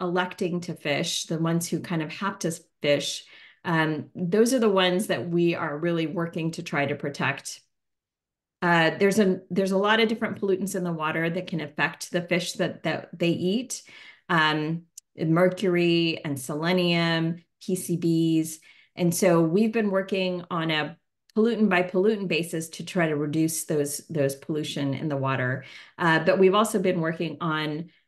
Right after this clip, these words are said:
um, like you saw with the E P A lawsuit,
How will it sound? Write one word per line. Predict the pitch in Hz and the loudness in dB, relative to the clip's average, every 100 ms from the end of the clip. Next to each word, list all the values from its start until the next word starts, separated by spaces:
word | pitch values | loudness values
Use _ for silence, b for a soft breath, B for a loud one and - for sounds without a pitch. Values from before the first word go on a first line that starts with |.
| _ _ - | _ _ -6
um, | 147 147 131 165 - - | -2 0 0 -2 -8 -4
like | 160 165 175 | 0 0 0
you | |
saw | 170 165 151 151 | -2 0 2 2
with | 160 - | -2 -2
the | 147 139 - | -2 -2 -2
E | 180 | -4
P | 170 185 165 | 0 2 4
A | 160 | 2
lawsuit, | 151 135 - - 139 135 - | 0 -4 -6 -4 -2 -2 -6